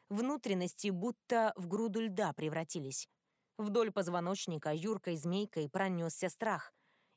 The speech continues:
и постепенно разросся до целой бездны ужаса. «Мне будет двадцать», выдохнула она — свой голос будто слыша со стороны. «Двадцать, не тридцать». «Ты стареешь как человек, то есть как маг.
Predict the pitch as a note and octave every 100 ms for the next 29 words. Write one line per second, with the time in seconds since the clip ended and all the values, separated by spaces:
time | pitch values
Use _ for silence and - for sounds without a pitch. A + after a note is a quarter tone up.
0 | - A#3+ G#3+ - G3+ F3 G#3+ A3+ D#3+ D3
1 | D3+ F#3 A3 - A3 F#3+ - _ _ A3
2 | A3+ A3 - G3+ G#3+ A#3 E3 E3+ D#3 F#3
3 | G3+ D3+ D3+ - C3 _ _ _ _ _
4 | _ _ _ _ _ _ C#4 A#3 G3+ E3+
5 | G3+ A#3+ G3 A#3 D4 B3+ - - F#3+ -
6 | - _ _ - G#3+ A#3 F#3+ - F3+ F3
7 | E3 G3 B3+ - - _ - A#3+ A3 G3
8 | D#3+ B3 G#3+ D#3 F#3+ - G#3 - G#3+ G#3+
9 | G#3+ G#3+ G3+ A3 G#3 G3 B2+ - _ _
10 | _ _ - A3+ F#3 F#3+ A#3 - - E3
11 | - - _ _ - C#4 A#3 - B3+ A3+
12 | - A3 - - _ _ _ _ _ _
13 | F3 - - G3 G#3+ G#3 F3+ F#3 F3 -
14 | F#3+ G3 F#3 - - D3 - F3+ E3 F3+
15 | C3+ -